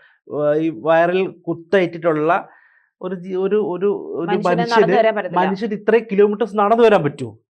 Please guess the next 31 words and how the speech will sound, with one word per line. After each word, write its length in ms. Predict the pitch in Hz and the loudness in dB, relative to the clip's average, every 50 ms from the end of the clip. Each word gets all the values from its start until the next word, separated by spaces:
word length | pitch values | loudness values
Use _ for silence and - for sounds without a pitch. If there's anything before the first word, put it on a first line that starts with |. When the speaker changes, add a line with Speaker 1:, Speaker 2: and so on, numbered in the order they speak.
| _ - | _ -4
Speaker 1:
അത് 180 | 147 156 165 156 | -4 -4 -2 -4
പോസിബിലിറ്റി 420 | - 156 147 147 151 143 143 147 | -4 -6 -4 -6 -6 -4 -2 -4
ഇല്ല. 240 | 123 110 107 113 110 _ _ _ _ _ _ _ _ _ _ _ _ _ | -4 -4 -8 -12 -14 _ _ _ _ _ _ _ _ _ _ _ _ _
അപ്പം 360 | 131 - - 190 208 214 208 - _ _ _ - | -10 -8 -6 -8 -8 -10 -12 -18 _ _ _ -10
Speaker 2:
അപ്പൊ 160 | 175 180 190 | -8 -8 -6
പിന്നെ 180 | 190 226 226 | -6 -4 -4
ആ 60 | 214 220 | -4 -4
പോസിബിലിറ്റി 500 | 214 240 233 220 220 233 214 233 220 208 | -2 -4 -4 -4 -6 -10 -12 -10 -12 -14
വിശ്വസിച്ചാ 340 | 196 214 202 202 208 240 | -14 -14 -14 -4 -4 -2
പോരെ? 360 | 220 202 202 214 208 180 - - 147 | -2 0 0 0 0 -2 -4 -10 -12
Speaker 1:
അപ്പം, 300 | 147 - 175 175 196 147 | -8 -6 -6 -4 -4 -6
അപ്പൊ 140 | 165 - 185 | -6 -4 0
വേറെ 200 | 190 190 202 208 | 0 2 2 4
കാര്യമുണ്ട്. 320 | 208 202 196 196 190 196 190 190 - 147 | 2 2 2 0 -4 -6 -8 -6 -6 -6
അപ്പം 300 | 143 - 196 196 202 - | -4 -2 -4 -6 -4 -8
അങ്ങനെ 240 | - 156 170 190 196 | -8 -6 -4 -2 0
ഒരു, 80 | 196 | 0
ഒരു, 340 | 214 208 180 170 190 202 - - | 0 0 0 0 -2 -2 -2 -4
ഒരു 360 | 170 170 196 196 - - - - | -2 -2 -2 -2 -2 -8 -12 -12
ഈ 160 | 165 175 170 190 | -12 -8 -6 -4
പറഞ്ഞ, 300 | 185 180 180 196 202 196 196 _ _ _ _ _ _ _ _ _ | -4 -4 -4 -6 -8 -8 -10 _ _ _ _ _ _ _ _ _
ആ, 60 | 139 143 | -8 -8
Speaker 2:
ഞാൻ 100 | 127 135 | -2 0
Speaker 1:
വെള്ളത്തെ, 480 | 143 135 147 156 - 269 269 247 220 | 0 2 2 2 2 2 4 2 4
Speaker 2:
മറ്റേ 120 | 196 - 180 | 6 6 6
Speaker 1:
വെള്ളത്തെ, 280 | 180 202 226 214 247 | 6 6 6 4 2
വെള്ളത്തെ 440 | 208 180 180 190 214 220 220 254 226 | 2 2 4 4 2 2 2 2 2
വീഞ്ഞാക്കിയ 840 | 208 202 202 202 202 208 208 202 196 196 - - 208 214 214 220 214 - - _ _ _ _ _ _ - | 2 0 -2 -2 0 0 0 0 -2 -4 -6 0 2 2 2 2 0 -6 -14 _ _ _ _ _ _ 0
കുരുടന് 360 | 160 180 190 190 208 208 208 | 2 4 6 6 4 4 4
കാഴ്ച 460 | 208 196 175 165 165 170 170 170 - | 2 2 0 2 2 0 -2 -2 0
കൊടുത്ത 520 | 220 196 190 180 190 185 185 214 214 214 | 0 0 0 0 -2 -2 0 0 0 0